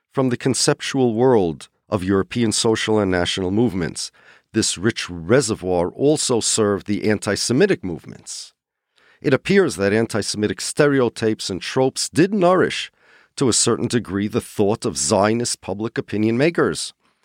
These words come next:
especially those hoping to effect a deep revolution in the lifestyles of the Jews. These people," meaning the Zionist public opinion makers, absorbed more than a little of the anti-Semitic analysis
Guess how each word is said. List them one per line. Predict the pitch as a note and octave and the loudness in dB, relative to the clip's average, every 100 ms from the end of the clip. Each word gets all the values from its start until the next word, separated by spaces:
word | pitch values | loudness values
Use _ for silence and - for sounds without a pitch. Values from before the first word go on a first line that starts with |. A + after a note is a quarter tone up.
| - - - | -20 -14 -4
especially | - - F#3+ - E3 C3 | -2 2 2 2 0 4
those | A#2 A#2 | 4 4
hoping | - B2 C3 | 0 -2 -2
to | A#2+ B2+ | -4 -4
effect | - A#2+ A2 - | -2 -2 -2 -4
a | F#2 | -12
deep | - C#3+ E3+ E3+ | -4 -4 -2 -2
revolution | D#3 D#3 B2 A#2 A2+ G#2 G2 _ _ _ - | 0 2 2 0 0 -2 -4 _ _ _ -4
in | C3 | 2
the | C3 B2+ | 4 6
lifestyles | A#2+ A2+ - G#2+ G2 F#2+ F#2 E2 - - _ _ _ - | 4 2 -2 2 2 2 -2 -6 -8 -12 _ _ _ -10
of | F#2+ | -8
the | F#2 | -6
Jews. | E2+ A#2 G2 C2+ - - _ _ _ _ _ | -2 -2 -2 -6 -12 -16 _ _ _ _ _
These | - C3 A#2 | 0 2 2
people," | - - D3 - A1 - _ _ _ _ _ _ _ _ _ - | -2 0 0 -2 -6 -10 _ _ _ _ _ _ _ _ _ -4
meaning | G#2+ G#2+ G#2+ | 2 4 2
the | F2+ | 0
Zionist | E2+ F#2+ G2 G2+ G2+ - - - _ _ _ _ _ _ | 0 2 2 2 2 -2 -8 -14 _ _ _ _ _ _
public | - A#2+ A2+ | -4 -2 -2
opinion | A2 - D#3 B2+ | -4 0 2 2
makers, | G2 D#2+ C#2+ D2 - _ C3 | 2 0 -6 -10 -14 _ 0
absorbed | A2+ D#2 A2 D3 C#3+ A2+ | 0 0 4 4 2 0
more | G2+ G#2+ D3+ | 0 4 4
than | D#3 D#3+ | 4 4
a | D#3 | 4
little | A2 G#2 G2+ | 2 2 0
of | F2+ | 0
the | F2+ F2+ | -2 0
anti-Semitic | A2+ - B2+ - A2+ G#2+ G#2+ - | 0 2 0 0 0 2 2 0
analysis | G2+ G2 A2 G#2+ E2+ C#2+ C#2+ - | 0 4 4 2 0 -4 -6 -8